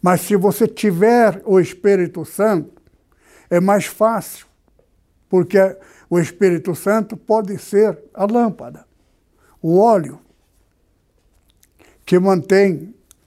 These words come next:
acesa. Isso tudo é parábola para nós entendermos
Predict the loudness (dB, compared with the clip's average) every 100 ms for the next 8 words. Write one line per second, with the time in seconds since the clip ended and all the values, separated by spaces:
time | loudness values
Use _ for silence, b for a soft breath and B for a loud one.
0 | _ _ _ _ _ _ _ -8 -6 -4
1 | 2 2 2 -2 -14 -18 _ _ _ _
2 | _ _ _ _ _ _ _ _ _ _
3 | _ _ _ _ _ _ _ _ _ _
4 | _ -2 2 0 2 2 4 6 4 4
5 | 2 4 4 4 4 4 2 2 4 2
6 | 0 -2 0 0 2 2 2 2 -6 -18
7 | _